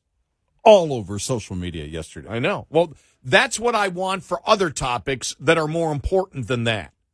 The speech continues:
Speaker 1: Yeah, the things that, uh,
Speaker 2: Right.
Speaker 1: actually affect our lives.
Speaker 2: Right.
Speaker 1: I mean, it demonstrates that he's a liar, but did you need the demonstration?
Speaker 2: Yeah. But it's over social media. The Republicans
Speaker 1: Mm-hmm.
Speaker 2: were talking about it,
Speaker 1: Mm-hmm.
Speaker 2: being very clear on it. I wanna see that about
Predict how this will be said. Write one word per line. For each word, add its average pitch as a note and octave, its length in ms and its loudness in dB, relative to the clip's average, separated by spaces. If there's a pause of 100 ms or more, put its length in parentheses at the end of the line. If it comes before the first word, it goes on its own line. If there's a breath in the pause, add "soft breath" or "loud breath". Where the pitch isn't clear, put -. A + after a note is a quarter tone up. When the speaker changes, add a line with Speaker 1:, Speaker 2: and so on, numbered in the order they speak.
(840)
Speaker 1:
Yeah, E3 220 6
the G#2 100 -8
things D#3 380 -2
that, A#2 200 -2
uh, A#2 160 2
Speaker 2:
Right. F3 140 6
Speaker 1:
actually C3 240 -2
affect A#2+ 320 -2
our A2+ 140 0
lives. A2+ 340 -2
Speaker 2:
Right. A#2 40 -2
Speaker 1:
I - 20 -4
mean, A#2 180 -2
it A#2+ 100 -4
demonstrates C#3 640 0
that B2+ 140 -2
he's B2 180 -2
a A2 60 -2
liar, A2 360 -2
but F#2+ 200 -6 (180)
did F#2+ 220 -4
you G#2+ 80 -2
need G#2 200 -2
the G2 100 -6
demonstration? F2+ 680 -6 (520)
Speaker 2:
Yeah. - 100 -20 (1000)
But A#2+ 80 -2
it's B2 120 -4
over C3+ 200 0
social G#2+ 320 -4
media. E3 320 -2
The C#3 80 -6
Republicans A#2 480 -4
Speaker 1:
Mm-hmm. F#2+ 80 -10
Speaker 2:
were G2+ 40 -6
talking D#3+ 400 0
about D3+ 280 0
it, C#3 120 -6
Speaker 1:
Mm-hmm. E2+ 320 -8
Speaker 2:
being A#2 200 -2
very A#2 240 -2
clear E3 400 -4
on D#3 120 -4
it. D#3 140 -10
I C3+ 60 0
wanna G3 220 -2
see G3+ 260 -6
that C3+ 240 0
about C3+ 340 0